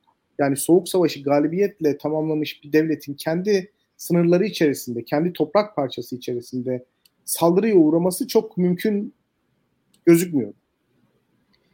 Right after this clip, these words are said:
Mümkün de ola-, olabilirdi fakat bunu yapanın başka bir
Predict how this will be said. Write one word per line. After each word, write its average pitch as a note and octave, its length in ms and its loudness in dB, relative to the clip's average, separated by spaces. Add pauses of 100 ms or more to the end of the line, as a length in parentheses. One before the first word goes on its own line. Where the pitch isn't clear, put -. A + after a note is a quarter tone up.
(280)
Mümkün F3+ 420 4
de C4+ 40 8
ola-, E3+ 280 6
olabilirdi C3 600 -2
fakat G#3 420 -2
bunu G#3 140 2
yapanın A#3+ 500 2
başka G3 340 0
bir G3+ 340 -8